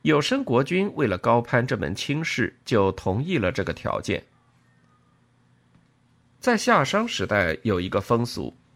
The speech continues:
凡随妇女陪嫁出去的男子，其身份只能是奴隶。因此，只能让伊尹暂时委屈一下，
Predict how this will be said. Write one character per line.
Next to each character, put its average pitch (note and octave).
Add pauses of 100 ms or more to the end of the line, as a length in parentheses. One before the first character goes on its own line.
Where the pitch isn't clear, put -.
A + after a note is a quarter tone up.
(360)
凡 G3
随 D#3+
妇 A#3
女 A2
陪 F2+
嫁 G3
出 A#2
去 A2+
的 G2+
男 F2+
子， - (240)
其 C#3
身 F#3
份 C#3+
只 G2+
能 F2+
是 G#2+
奴 E2+
隶。 B2+ (1300)
因 A#2
此， D2+ (360)
只 C#3+
能 F3+
让 F#3+
伊 E3+
尹 G2+
暂 C#3
时 G#2+
委 D#2+
屈 D3
一 F#2+
下， -